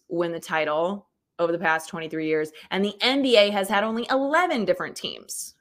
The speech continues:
win championship titles in the same span of time. So I do like the idea that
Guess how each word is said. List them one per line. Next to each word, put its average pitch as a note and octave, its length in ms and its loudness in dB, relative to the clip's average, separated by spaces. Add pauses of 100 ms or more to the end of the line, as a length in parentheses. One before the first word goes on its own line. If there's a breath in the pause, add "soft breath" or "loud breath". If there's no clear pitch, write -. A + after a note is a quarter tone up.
win F3+ 180 -2
championship E3 480 -4
titles C#3+ 540 -2 (560)
in E3 440 -4
the E3+ 80 -4
same D#3 220 -6
span D#3 240 -2
of C3+ 80 -8
time. - 320 -2 (1400 soft breath)
So - 200 10
I C4+ 100 10
do E4+ 420 10
like D4+ 220 8
the C#4+ 100 8
idea A3+ 520 10
that F#3 400 8